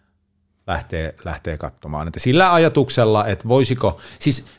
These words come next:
sehän se pointti oli, että kun tosi moni on turhautunut siihen,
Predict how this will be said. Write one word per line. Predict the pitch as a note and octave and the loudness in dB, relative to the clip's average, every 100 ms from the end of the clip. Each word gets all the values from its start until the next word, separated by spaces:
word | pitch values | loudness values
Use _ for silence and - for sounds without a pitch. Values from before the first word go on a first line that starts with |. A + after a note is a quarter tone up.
| _ _ - | _ _ 2
sehän | A3 G#3 F3 | 6 6 6
se | - | 4
pointti | - G#2 F2 - F2 | 4 2 2 -4 -4
oli, | E2+ E2 - | -4 -6 -8
että | F#2 E2 _ _ _ | -10 -10 _ _ _
kun | - G#2+ G#2 _ _ _ _ _ _ _ | -2 -2 -2 _ _ _ _ _ _ _
tosi | E3+ C3+ A2 | 2 4 4
moni | G#2+ G2 | 4 2
on | E2+ | -2
turhautunut | D#2+ F2+ E2+ D#2+ D2+ - - | -4 -4 -2 -4 -6 -10 -10
siihen, | - F#2+ - | -8 -10 -12